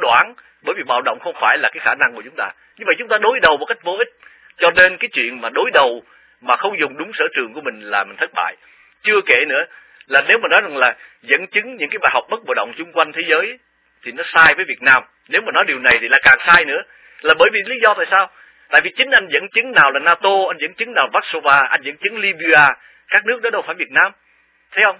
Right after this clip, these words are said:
Tức là nếu anh dẫn chứng vậy là sai thêm, nó sẽ xa vấn đề lắm. Hai Lúa muốn nói thế này, chúng ta lấy cái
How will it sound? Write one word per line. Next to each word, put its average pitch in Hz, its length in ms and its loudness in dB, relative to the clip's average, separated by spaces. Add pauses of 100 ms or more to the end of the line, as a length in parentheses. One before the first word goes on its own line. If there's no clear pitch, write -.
Tức 208 60 -6
là 214 140 2
nếu 214 160 2
anh 190 60 -6
dẫn 160 120 -4
chứng 208 200 -6
vậy 123 100 0
là 113 100 0 (100)
sai 120 200 0
thêm, 135 160 -4 (200)
nó 165 100 -10
sẽ 190 80 -10 (120)
xa 139 160 4
vấn 165 120 -8
đề 107 180 -2
lắm. 123 120 -4 (360)
Hai 143 120 2
Lúa 185 140 2
muốn 202 120 -8
nói 180 140 2
thế 202 60 -4
này, 107 180 -2 (720)
chúng 254 140 -8
ta 240 80 2
lấy 214 260 2
cái 269 80 -12